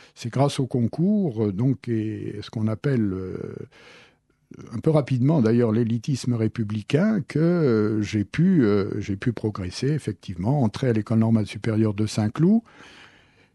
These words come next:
Et pendant quatre ans, euh, d'études, euh, il a fallu bien sûr, euh, passer la licence, euh, et, et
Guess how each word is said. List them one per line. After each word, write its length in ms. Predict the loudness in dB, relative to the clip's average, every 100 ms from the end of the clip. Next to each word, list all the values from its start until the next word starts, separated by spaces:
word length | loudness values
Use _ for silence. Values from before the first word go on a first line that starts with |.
| -20
Et 420 | -8 -4 -4 -6 -2
pendant 240 | 0 0
quatre 320 | 0 -2 0 0
ans, 320 | 2 2 2
euh, 160 | 2
d'études, 600 | 2 0 4 4 6 4
euh, 300 | 4 4 2 0
il 160 | 2 2
a 80 |
fallu 400 | 2 0 2 2
bien 220 | 2 0 0
sûr, 400 | 2 4 4 0
euh, 180 | -2
passer 320 | 0 -2 0 -2
la 140 | -2
licence, 720 | -4 -6 -4 -2 -2 -4 -10
euh, 500 | -10 -8 -10 -10 -10 -10 -12 -12 -12 -12 -14 -16 -18 -12
et, 240 | -8 -8 -4
et 300 | -2 0 -2